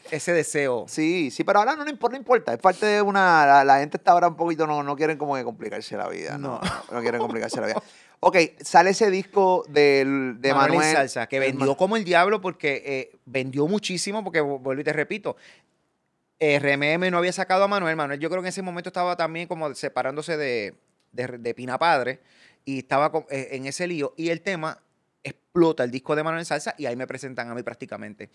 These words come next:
Speaker 1: Luego, en el noventa, eh, ese mismo año, me graban, entonces ya con Los Sabrosos, y me ponen como voz líder, entre comillas, porque siempre en, <laughs> siempre en Navidad,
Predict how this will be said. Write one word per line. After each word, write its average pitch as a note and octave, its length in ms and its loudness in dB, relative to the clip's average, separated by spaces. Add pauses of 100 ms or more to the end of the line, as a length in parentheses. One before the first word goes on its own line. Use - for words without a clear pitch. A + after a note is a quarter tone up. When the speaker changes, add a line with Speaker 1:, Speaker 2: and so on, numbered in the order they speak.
(440)
Speaker 1:
Luego, D3+ 540 4 (240)
en C3+ 140 -8
el C#3 160 -6
noventa, E3+ 500 -4
eh, D#3+ 120 -6 (260)
ese B2+ 460 -6
mismo D#3+ 460 -6
año, C3+ 340 -6 (140)
me A#2+ 160 -8
graban, B2+ 520 -4 (260)
entonces B2+ 300 -14
ya C3 160 -4
con D#3 120 -6
Los D#3+ 120 -8
Sabrosos, C#3 480 -8 (360)
y D#3+ 100 -6
me D3+ 120 -4
ponen D3+ 280 -8
como E3 340 -10 (400)
voz D#3+ 300 -4
líder, C#3+ 480 -4
entre B2 280 -10
comillas, B2+ 600 -6 (200)
porque - 200 -16
siempre D#3+ 480 -6
en, A3 360 -8 (140)
<laughs> - 720 -12
siempre G#3 720 -4
en G#3 100 -2
Navidad, G#3 560 4